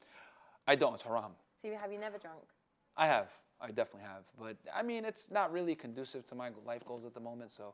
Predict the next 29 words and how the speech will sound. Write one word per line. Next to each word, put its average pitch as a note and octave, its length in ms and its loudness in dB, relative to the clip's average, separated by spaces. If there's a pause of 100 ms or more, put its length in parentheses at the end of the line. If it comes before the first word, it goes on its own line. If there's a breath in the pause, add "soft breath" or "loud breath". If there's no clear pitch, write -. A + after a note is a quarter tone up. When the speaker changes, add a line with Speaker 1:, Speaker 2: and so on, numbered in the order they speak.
(160)
Speaker 1:
I C3 40 -6
don't B2+ 100 -6
really A2+ 140 -10
drink G#2 200 -16
like G#2 160 -16
that. G2+ 160 -12 (360)
Speaker 2:
It's F#3 120 -14
just F#3 140 -8
more F#3 100 -6
self-awareness, E3+ 640 -10
isn't E3+ 180 -12
it? D3 220 -14
Speaker 1:
Yeah, G#3 340 2
Speaker 2:
In - 60 -10
Speaker 1:
I - 20 -4
mean, D3 180 -2
Speaker 2:
abundance. B2+ 280 -8
Speaker 1:
as E3 140 -4
a - 20 0
guy, C#3+ 240 4
man, C#3 300 -4
you, C#3+ 120 -10 (120)
you C3+ 100 -10
can't E3 240 -2
afford A#2 320 -6
to G#2+ 80 -14
have G#2 200 -10
things G#2 340 -14
that G2+ 220 -10